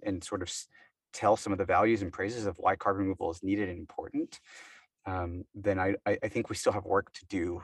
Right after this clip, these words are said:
And, you know, we're thinking about this from the very beginning at Neue, right? Our technology can go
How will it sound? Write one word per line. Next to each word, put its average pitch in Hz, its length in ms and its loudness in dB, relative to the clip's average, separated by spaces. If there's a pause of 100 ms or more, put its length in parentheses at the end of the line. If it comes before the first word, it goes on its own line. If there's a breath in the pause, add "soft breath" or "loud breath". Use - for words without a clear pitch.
(140)
And, 95 420 -4 (520 loud breath)
you - 80 0
know, 95 120 2
we're 127 520 10
thinking 120 300 0
about 107 160 4
this - 120 -10
from 104 140 -4
the 95 60 0
very 98 180 4
beginning 95 340 2
at 90 120 -6
Neue, 117 280 2
right? 92 180 2
Our 95 100 2
technology 98 580 -2
can - 180 -10
go 101 320 4